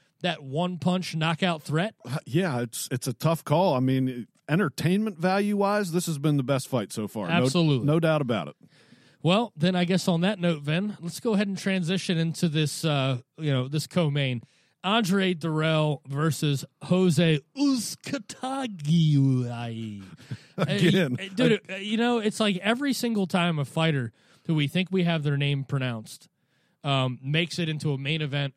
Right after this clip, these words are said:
Speaker 1: on, on H B O or Showtime, then all of a sudden we get a complete correction on how to pronounce the name.
Speaker 2: It fucking kills me, man. I'm like, "What the hell? Can we, can we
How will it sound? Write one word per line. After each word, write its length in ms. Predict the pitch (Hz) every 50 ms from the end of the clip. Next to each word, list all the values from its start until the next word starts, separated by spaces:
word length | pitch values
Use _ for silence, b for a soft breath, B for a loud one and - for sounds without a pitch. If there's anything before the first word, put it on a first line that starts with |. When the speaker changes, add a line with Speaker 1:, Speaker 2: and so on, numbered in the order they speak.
| _
Speaker 1:
on, 420 | 139 127 127 123 123 123 127 123 120 _
on 200 | 135 131 127 127
H 320 | 123 139 160 156 - -
B 140 | - 156 147
O 100 | 143 143
or 100 | 143 131
Showtime, 600 | 120 - - 139 131 131 - 139 120 107 101 98 101 b b b b b b
then 100 | 143 147
all 120 | 156 165
of 80 | 165 147
a 40 | 143
sudden 280 | - 170 160 147 143
we 80 | 135 135
get 140 | 127 139 127
a 40 |
complete 380 | 127 - 131 123 - 151 147 131
correction 420 | - 143 139 135 135 - - 139 120
on 120 | 117 113
how 120 | 117 127 120
to 60 | 110
pronounce 360 | - 120 120 117 117 113 -
the 80 | - 110
name. 200 | 104 101 92 - _ _
Speaker 2:
It 100 | 123 -
fucking 520 | - - - - 165 170 - - 120 87 -
kills 320 | - - 127 120 123 113 -
me, 140 | 90 87 85
man. 220 | 82 87 92 -
I'm 60 | 120
like, 140 | 131 143 160 -
"What 200 | - - 269 _
the 120 | - 139 -
hell? 280 | - - 110 98 - - b b b b b b
Can 100 | - 233
we, 80 | 269
can 140 | 233 - 254
we 140 | 247 214 131